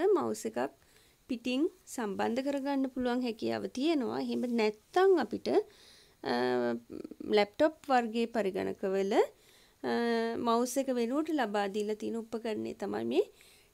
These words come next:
ටච් පෑඩ් එක කියන එක. නැත්තම් ස්පර්ශක තිරය කියන එක. නැත්තම් ස්පර්ශක පෑඩය කියලා අපි හඳුන්වනවා.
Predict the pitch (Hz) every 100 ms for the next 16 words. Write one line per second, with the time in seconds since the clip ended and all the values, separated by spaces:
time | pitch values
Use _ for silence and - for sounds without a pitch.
0 | - 262 240 240 - 254 214 196 175 196
1 | - 370 359 - _ - 214 - - -
2 | - - - 233 - 247 220 220 233 247
3 | 277 285 214 180 - - - - - -
4 | _ _ _ - - - - 214 226 226
5 | - 226 208 214 - 330 427 - - _
6 | _ 262 247 254 262 247 240 202 220 262
7 | - 294 - _ _ - 247 202 196 247
8 | 302 190